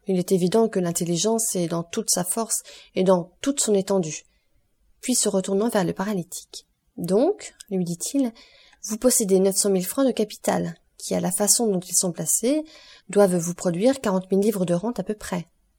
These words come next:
Oui, » fit Noirtier. « À qui désirez-vous laisser cette fortune ? » « Oh, »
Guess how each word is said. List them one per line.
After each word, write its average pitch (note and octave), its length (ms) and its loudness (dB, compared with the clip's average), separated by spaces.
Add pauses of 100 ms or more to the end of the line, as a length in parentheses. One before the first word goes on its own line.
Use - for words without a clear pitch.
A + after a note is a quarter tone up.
(140)
Oui, » F#3+ 280 0 (160)
fit - 180 -6
Noirtier. « E3 500 -6 (840)
À A#3+ 80 2
qui A#3+ 160 -2
désirez-vous F#3 480 2
laisser F3 260 0
cette F#3+ 220 0
fortune ? » « F#3 500 -4 (1200)
Oh, » A3+ 140 2